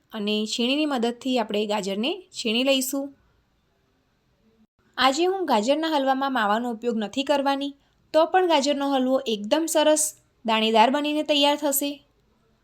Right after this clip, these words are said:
ગાજરનો હલવો નાનાથી લઈને મોટાને બધાને ખૂબ જ પ્રિય હોય છે. આ ગાજરનો હલવો બનાવીને તમે સ્ટોર કરી શકો છો,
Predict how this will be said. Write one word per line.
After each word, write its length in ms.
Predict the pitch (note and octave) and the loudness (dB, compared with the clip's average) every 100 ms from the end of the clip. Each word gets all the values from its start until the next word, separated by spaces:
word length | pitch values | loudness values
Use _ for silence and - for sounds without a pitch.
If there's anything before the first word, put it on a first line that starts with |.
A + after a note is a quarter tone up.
| _ _ _ - | _ _ _ -10
ગાજરનો 600 | B3+ C4 B3+ E4+ G4 G4 | 4 6 6 2 2 4
હલવો 260 | E4+ D4+ D#4+ | 4 6 2
નાનાથી 440 | D4+ G#3+ A#3+ C4+ | 2 0 0 0
લઈને 260 | E4 D#4+ D#4+ | 2 2 0
મોટાને 480 | D4+ G#3+ A3+ A#3+ B3 | 0 0 0 -2 0
બધાને 480 | A#3 G3 C4+ C4+ C#4 | -2 -2 -2 -2 -2
ખૂબ 280 | - G#3+ | -2 2
જ 140 | C4 - | 2 0
પ્રિય 240 | C#4+ C#4+ | 0 2
હોય 260 | D4 D4 C#4+ | 2 2 2
છે. 380 | C4+ D4 D4 - _ _ - - - - _ _ _ _ | 0 -2 -4 -10 _ _ -20 -20 -20 -20 _ _ _ _
આ 120 | - D#4 | 0 4
ગાજરનો 440 | E4 D#4 E4 E4 | 4 4 0 -2
હલવો 260 | D#4+ C4+ C#4 | 0 2 4
બનાવીને 500 | A#3+ A#3 C#4+ D4+ D4+ | 2 0 -2 -2 -4
તમે 400 | B3+ B3 B3 B3+ | -4 -6 -8 -10
સ્ટોર 340 | - A3+ A3 | -2 2 2
કરી 260 | A3 F#3+ B3 | 2 0 2
શકો 320 | D4+ C#4+ C#4+ | 0 0 0
છો, 320 | C#4+ C#4+ C#4+ | 0 -2 -4